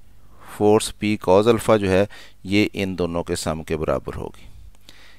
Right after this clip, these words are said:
इसी तरह से इस रुख पे जो है, ये आर एक्ट कर रहा है और इधर को दो फोर्सेज एक्ट कर रही हैं, इस तरफ एक पी sin अल्फा है और एक डब्ल्यू cos अल्फा है। तो ये आर जो है, वो इन दोनों के सम के बराबर होगा। तो ये हमने जब डायग्राम को समझ लिया,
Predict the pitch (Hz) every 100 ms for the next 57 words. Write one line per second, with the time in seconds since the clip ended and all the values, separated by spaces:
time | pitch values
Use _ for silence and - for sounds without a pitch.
0 | - - - 131 123 117 - 117 - 113
1 | 110 110 110 - 110 107 104 101 107 -
2 | - 104 98 - 80 80 107 110 - 117
3 | 110 110 110 104 - 104 104 107 104 98
4 | 90 92 90 98 92 98 98 92 - 95
5 | 90 95 87 - 92 - - - 95 90
6 | - 92 92 - 85 107 110 - 104 101
7 | 95 85 85 87 - 76 71 87 - 73
8 | 78 82 80 78 76 - - - - 98
9 | 104 - 87 90 101 98 92 87 90 85
10 | 82 76 71 78 80 90 90 85 87 85
11 | 76 69 69 69 - - - - - -
12 | - - - - - - - 120 131 117
13 | 117 120 113 104 92 90 104 107 101 101
14 | - 98 110 98 85 90